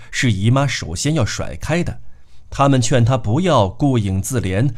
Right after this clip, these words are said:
还鼓吹阳光下走走，吃点儿带血的烤牛肉，比卧床和服药对她更有补益之类的异端邪说。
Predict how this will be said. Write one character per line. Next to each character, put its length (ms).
还 200
鼓 280
吹 340
阳 260
光 220
下 140
走 360
走， 280
吃 240
点 160
儿 80
带 240
血 280
的 80
烤 240
牛 240
肉， 260
比 120
卧 280
床 240
和 120
服 280
药 200
对 160
她 120
更 320
有 160
补 260
益 180
之 180
类 180
的 180
异 280
端 240
邪 320
说。 280